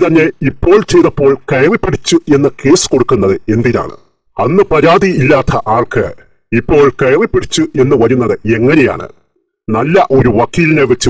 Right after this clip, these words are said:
വാദിച്ചാൽ ഇതൊന്നും കോടതിയിൽ നിലനിൽക്കില്ല. മുഖ്യമന്ത്രിയോടും ഡി ജി പിയോടും എല്ലാം ആലോചിച്ച് എഴുതി ചേർക്കപ്പെട്ട എഫ് ഐ ആറിൽ ഇല്ലാത്ത കുറ്റങ്ങൾ ഉണ്ടെങ്കിൽ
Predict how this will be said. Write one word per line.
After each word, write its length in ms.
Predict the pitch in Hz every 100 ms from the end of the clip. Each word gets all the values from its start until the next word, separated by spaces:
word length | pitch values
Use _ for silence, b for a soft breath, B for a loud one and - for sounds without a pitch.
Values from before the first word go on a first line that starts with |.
| 98
വാദിച്ചാൽ 480 | 117 147 - 139 127 - _ _ -
ഇതൊന്നും 420 | 107 113 120 180 - _ -
കോടതിയിൽ 440 | 107 135 123 104 92 -
നിലനിൽക്കില്ല. 520 | 110 131 110 - 69 - - _ _ _ -
മുഖ്യമന്ത്രിയോടും 800 | 123 - 214 202 190 185 170 165 151 _ 104
ഡി 120 | 123 160
ജി 100 | 202 -
പിയോടും 320 | 190 160 - - - 120
എല്ലാം 260 | 131 165 185 - 139
ആലോചിച്ച് 460 | 147 160 143 - 123 - 117
എഴുതി 180 | 143 214 -
ചേർക്കപ്പെട്ട 460 | - 170 - - 127 - 123
എഫ് 160 | - 165
ഐ 20 | 156 127
ആറിൽ 200 | 113 131 214 _ _ - 110
ഇല്ലാത്ത 360 | 127 165 - -
കുറ്റങ്ങൾ 400 | - - 156 - - 120
ഉണ്ടെങ്കിൽ 340 | 127 117